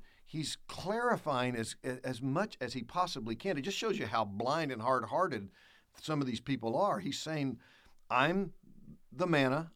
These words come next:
I'm the true water. I th-, quench thirst. I satisfy the hunger in your belly," but not in a physical sense, but in a spiritual sense. "Trust me. Embrace me. Um,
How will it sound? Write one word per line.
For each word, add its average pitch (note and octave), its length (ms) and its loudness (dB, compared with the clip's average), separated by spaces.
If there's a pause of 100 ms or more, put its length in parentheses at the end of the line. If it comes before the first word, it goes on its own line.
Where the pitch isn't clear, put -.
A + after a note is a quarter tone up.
(120)
I'm E3 460 4
the C#3 120 -2
true D#3 440 2
water. B2+ 600 6
I C3+ 220 4
th-, - 160 -16 (180)
quench D3+ 380 -2
thirst. A#2 460 -2 (360)
I B2+ 160 4
satisfy C3 840 0
the A2 220 -2 (100)
hunger C#3 420 0
in C3 80 2
your B2+ 140 2
belly," A2+ 400 0 (160)
but A#2+ 100 -6
not C#3 180 2
in F#3+ 100 0
a F3+ 40 -2
physical D3 460 -4
sense, A2+ 340 -4
but B2+ 120 -2
in C3+ 80 -2
a C#3 60 -4
spiritual G3+ 460 -4
sense. G2+ 300 -10
"Trust A3+ 380 2
me. C#3 260 -6 (180)
Embrace C#3+ 560 2
me. G#2 300 -6 (360)
Um, A2+ 380 0